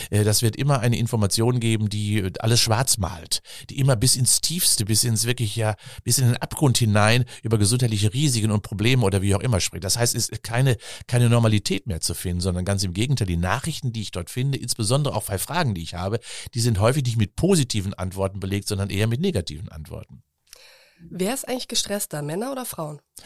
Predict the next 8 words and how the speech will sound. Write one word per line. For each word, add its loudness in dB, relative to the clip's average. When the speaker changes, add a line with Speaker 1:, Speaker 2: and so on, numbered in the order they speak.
Speaker 1:
Ja, 4
die 2
Männer 4
scheinen 4
es 2
zu 0
überspielen, -2
aber 4